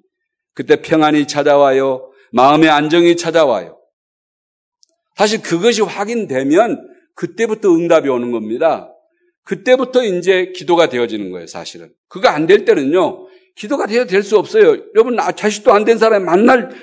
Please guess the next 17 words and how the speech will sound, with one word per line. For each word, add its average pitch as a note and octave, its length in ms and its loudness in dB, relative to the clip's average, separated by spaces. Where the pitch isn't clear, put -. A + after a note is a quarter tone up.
신 A#3+ 180 -4
사달라 G#3+ 420 4
그러면 F3+ 240 -2
뭐, E3+ 280 2
저 F3 140 2
티브이 G#3+ 340 -8
사달라 F#3 400 2
그러고 E3+ 300 0
뭐, E3+ 200 2
저 E3+ 220 0
컴퓨터 G3+ 320 -8
사달라고 F#3 400 0
암만 G3 320 4
해봐야 A#3+ 360 4
안 A#2+ 180 -4
되는 A3 220 2
거예요. G2+ 360 -4